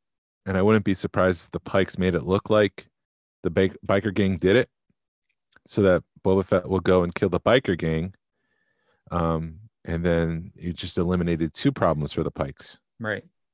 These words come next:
Speaker 2: But it also, the, the scene with the Pikes, now it makes you realize why everything that's going on with the Pikes, now it, it's kind of building up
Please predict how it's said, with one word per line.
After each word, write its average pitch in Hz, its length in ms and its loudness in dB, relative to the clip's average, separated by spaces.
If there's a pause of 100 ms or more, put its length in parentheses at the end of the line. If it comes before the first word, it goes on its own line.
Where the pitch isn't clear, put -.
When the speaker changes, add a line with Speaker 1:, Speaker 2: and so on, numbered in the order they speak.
(180)
Speaker 2:
But 156 120 6
it 156 100 6
also, 160 600 4 (1400)
the, 156 340 6
the 151 140 2
scene 180 340 -4
with 151 140 -4
the 156 60 -8
Pikes, 160 420 2
now 156 200 2
it 151 100 -4
makes 147 260 -8
you 151 80 -2
realize 135 520 0
why 131 440 2
everything 156 380 -2
that's 147 120 -6
going 160 220 -2
on 151 100 -4
with 135 100 -8
the - 60 -12
Pikes, 156 380 -6
now - 180 -2
it, 156 140 -4 (160)
it's 147 160 -8
kind - 180 2
of 165 60 2
building 180 340 6
up 175 240 4